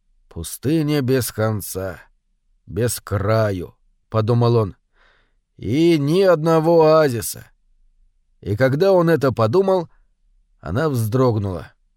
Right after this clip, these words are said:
"Странно", — пробормотала она наконец.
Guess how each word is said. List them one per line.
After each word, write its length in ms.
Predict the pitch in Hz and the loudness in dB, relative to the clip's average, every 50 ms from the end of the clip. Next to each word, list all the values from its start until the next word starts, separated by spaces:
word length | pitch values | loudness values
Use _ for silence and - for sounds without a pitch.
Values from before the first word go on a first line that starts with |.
| _ _ _ _ _ _ _ _ _ _ _ _ _ _ | _ _ _ _ _ _ _ _ _ _ _ _ _ _
"Странно", — 1040 | - - - - - - - 113 110 127 131 127 123 110 95 90 87 85 80 - - _ _ _ _ _ _ _ _ _ _ | -14 -12 -12 -12 -12 -8 -4 -4 -2 0 0 -2 -2 -4 -6 -8 -10 -12 -16 -18 -20 _ _ _ _ _ _ _ _ _ _
пробормотала 760 | - 113 123 117 131 131 131 131 127 117 139 135 135 135 131 | 0 0 2 2 2 2 2 2 2 2 2 4 4 4 4
она 140 | 131 135 131 | 2 2 2
наконец. 640 | 131 131 123 127 123 131 127 120 110 - - - | 0 0 2 0 0 2 0 -2 -4 -6 -12 -18